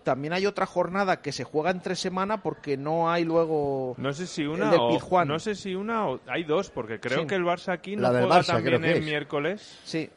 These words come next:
Speaker 1: sí, sí,
Speaker 2: Y
Speaker 1: sí.
Speaker 2: la de Sevilla se juega en,
Speaker 3: Creo
Speaker 2: en el Sánchez Pizjuán, es un miércoles.
Speaker 3: creo que el
Speaker 1: Es
Speaker 3: miércoles
Speaker 1: miércoles
Speaker 3: que
Speaker 1: veintidós de abril, bueno, o martes
Speaker 2: Que puede ser
Speaker 1: veintiuno,
Speaker 2: martes,
Speaker 1: o jueves
Speaker 2: jueves.
Speaker 1: veintitrés,
Speaker 3: es
Speaker 1: que es
Speaker 3: el,
Speaker 1: fiesta
Speaker 3: que es
Speaker 1: aquí,
Speaker 3: el
Speaker 1: por
Speaker 3: trece
Speaker 1: cierto.
Speaker 3: de,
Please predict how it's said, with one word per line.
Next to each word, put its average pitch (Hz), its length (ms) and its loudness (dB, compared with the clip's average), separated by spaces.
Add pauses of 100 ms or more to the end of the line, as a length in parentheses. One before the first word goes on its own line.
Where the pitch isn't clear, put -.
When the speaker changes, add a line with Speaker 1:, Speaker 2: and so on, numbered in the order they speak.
(180)
Speaker 1:
sí, 160 200 -6
sí, 165 80 -8
Speaker 2:
Y 156 60 -6
Speaker 1:
sí. 147 80 -4
Speaker 2:
la 131 140 2
de 123 120 -2
Sevilla 123 400 -6
se 165 80 -10
juega 156 320 -6
en, 120 220 -8
Speaker 3:
Creo 120 240 -2
Speaker 2:
en 120 140 -4
el 120 140 -4
Sánchez 143 280 -6
Pizjuán, 165 340 -4
es 185 100 -8
un 160 140 -8
miércoles. 143 400 -4
Speaker 3:
creo 151 160 0
que 170 80 -2
el 180 60 0
Speaker 1:
Es 170 80 0
Speaker 3:
miércoles 185 240 4
Speaker 1:
miércoles 196 260 2
Speaker 3:
que 196 80 0
Speaker 1:
veintidós 180 340 -2
de 185 80 2
abril, 190 280 4
bueno, 165 240 2
o 123 140 -6
martes 151 300 0
Speaker 2:
Que 165 60 0
puede 123 240 2
ser 123 140 2
Speaker 1:
veintiuno, 123 80 4
Speaker 2:
martes, 139 420 8
Speaker 1:
o - 20 0
jueves - 40 -4
Speaker 2:
jueves. 139 320 4
Speaker 1:
veintitrés, 143 440 0
Speaker 3:
es - 80 0
Speaker 1:
que 165 60 2
es 139 80 2
Speaker 3:
el, - 40 -16
Speaker 1:
fiesta 151 200 -2
Speaker 3:
que 151 60 2
es 120 40 -8
Speaker 1:
aquí, 175 60 4
Speaker 3:
el 170 60 4
Speaker 1:
por 143 100 -2
Speaker 3:
trece 180 180 0
Speaker 1:
cierto. 190 160 0
Speaker 3:
de, 151 240 4